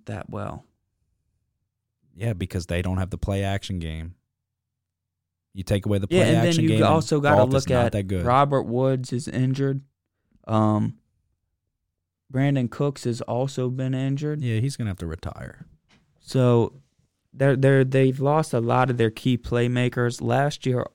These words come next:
Speaker 1: all three of those receivers, Cooper Kupp, Robert Woods, and uh, Brandon Cooks were all wide receiver or wide receiver ones or wide receiver twos in fantasy.
Speaker 2: Mm-hmm.
Speaker 1: All three of those guys until Cooper Kupp got injured.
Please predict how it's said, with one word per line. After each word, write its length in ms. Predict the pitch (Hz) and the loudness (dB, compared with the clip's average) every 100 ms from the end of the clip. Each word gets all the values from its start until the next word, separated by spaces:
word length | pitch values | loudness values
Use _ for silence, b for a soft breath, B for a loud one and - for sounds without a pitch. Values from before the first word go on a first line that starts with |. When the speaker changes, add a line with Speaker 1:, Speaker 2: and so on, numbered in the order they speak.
| - | -4
Speaker 1:
all 200 | 131 131 | -2 -2
three 300 | - 131 120 | 0 0 2
of 80 | |
those 220 | 113 110 113 | 0 -2 -4
receivers, 480 | 113 113 117 117 | -4 -4 -4 -6
Cooper 320 | - 143 135 123 | -6 -6 -4 -6
Kupp, 340 | - 123 - | -6 -6 -4
Robert 360 | 120 117 110 95 | -4 -2 -4 -4
Woods, 440 | 110 120 117 - _ _ _ _ _ - | -2 -2 -2 -8 _ _ _ _ _ -4
and 380 | 123 123 117 - _ _ _ _ _ 117 | -2 0 -2 -6 _ _ _ _ _ -6
uh, 160 | 117 | -4
Brandon 400 | 113 120 123 117 | -2 0 0 -2
Cooks 380 | 107 123 120 - | -2 -6 -6 -8
were 200 | 110 - | -6 -2
all 220 | 113 117 | 0 0
wide 200 | 113 110 | 0 0
receiver 680 | 110 107 - 117 113 107 - - | -2 -4 -2 -2 2 0 -2 -4
or 100 | 110 | -2
wide 300 | 113 110 110 | 0 0 0
receiver 600 | 107 - 117 110 98 - _ 120 | -2 -2 -4 -2 -4 -6 _ -6
ones 340 | 117 120 113 | 0 2 2
or 80 | 104 | 2
wide 260 | 107 107 | 2 0
receiver 380 | 117 - 117 101 | -2 -2 -2 -2
twos 420 | 101 - 127 123 | -4 -2 0 0
in 120 | 113 113 | -2 -4
fantasy. 560 | 127 131 131 - 143 | -6 -6 -6 -6 -8
Speaker 2:
Mm-hmm. 240 | 139 101 98 | -10 -18 -4
Speaker 1:
All 220 | 113 120 | 0 0
three 260 | - 131 139 | 0 -2 0
of 100 | 135 | 2
those 240 | 117 107 | 0 -2
guys 380 | 101 98 101 - _ _ _ - | -4 -6 -8 -12 _ _ _ -10
until 300 | 117 120 113 | -4 0 0
Cooper 320 | - 117 110 | 0 0 0
Kupp 240 | - 117 | 0 -2
got 220 | - 104 - | 0 -4 0
injured. 480 | 120 123 135 135 | 0 0 0 -2